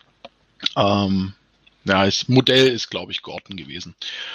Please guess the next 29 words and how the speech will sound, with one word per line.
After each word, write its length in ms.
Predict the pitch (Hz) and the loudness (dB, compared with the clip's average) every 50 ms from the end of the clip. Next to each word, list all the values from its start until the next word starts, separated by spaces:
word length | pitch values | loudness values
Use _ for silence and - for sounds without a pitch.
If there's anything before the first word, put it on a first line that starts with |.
| - - - - - - - - _ | -14 -14 -14 -14 -16 -18 -20 -18 _
Und 600 | - - 107 107 110 110 110 107 107 107 - - - | 2 4 6 6 6 6 4 2 0 -4 -4 -6 -6
hatte 200 | 127 - 123 110 | -4 -4 -4 -4
dann, 680 | 95 104 104 104 107 107 107 107 104 107 107 104 101 98 | -2 -2 -2 -2 -2 -2 -4 -4 -6 -6 -6 -8 -8 -10
was 160 | 104 101 - | -10 -8 -8
hat 120 | - 110 - | -6 -4 -4
er 80 | 104 | -4
dann 120 | 107 101 98 | -4 -4 -6
mit 120 | 101 - | -4 -4
dabei 320 | 95 95 90 - 82 87 | -6 -6 -4 -4 -4 -4
gehabt? 500 | 92 92 87 90 92 - - - - - - | -4 -4 -4 -4 -6 -8 -10 -10 -8 -8 -6
Ähm, 580 | 101 98 98 98 98 98 98 101 98 95 92 95 - - - - - _ _ _ _ _ _ _ _ _ _ _ _ _ _ - | -6 -6 -4 -4 -4 -4 -4 -4 -6 -6 -8 -10 -14 -18 -20 -20 -20 _ _ _ _ _ _ _ _ _ _ _ _ _ _ 2
den 240 | - 117 113 117 110 | 2 2 2 2 2
Halo 200 | 117 123 131 135 127 117 | 2 2 2 2 2 2
Hold'em 340 | 117 135 165 180 185 180 160 147 | 2 2 2 2 2 2 2 2
High. 280 | 156 147 156 165 175 180 - _ _ _ _ _ | 2 2 2 2 0 -2 -6 _ _ _ _ _
Das 160 | - - - 151 | -14 -10 -8 -6
ist 160 | 127 - - | -4 0 2
ja 140 | 123 120 - | 2 2 2
im 120 | - 127 | 0 -4
Moment 580 | 123 120 117 117 120 127 139 139 - - - - _ _ _ _ | -4 -4 -2 0 0 0 0 -2 -2 -2 -2 -4 _ _ _ _
mein, 580 | - 123 117 107 107 110 113 113 113 113 113 - - _ _ _ _ _ _ _ _ _ _ - | -10 -2 0 2 2 2 -2 -4 -8 -10 -12 -14 -16 _ _ _ _ _ _ _ _ _ _ -8
mein 260 | 139 117 120 120 117 | -4 -2 -2 0 2
Hassmodell 500 | 139 143 - - 165 139 - 127 123 131 | 2 2 2 0 -2 0 2 2 2 2
Nummer 260 | 135 135 123 123 117 | 2 0 0 0 0
zwei 400 | - - - 107 104 - - 101 - _ _ _ _ - - - _ _ _ _ | 0 2 2 2 2 2 -2 -6 -10 _ _ _ _ -20 -20 -20 _ _ _ _
überhaupt 440 | - 147 139 131 117 131 170 - - - | -4 0 2 4 4 2 2 -2 -4 -6
im 140 | 135 131 | -4 -4
kompletten 360 | - - 127 127 131 143 - 143 | -4 -4 0 0 0 0 0 -2
Spiel. 340 | - - 123 123 156 233 | -2 -2 -4 -8 -8 -10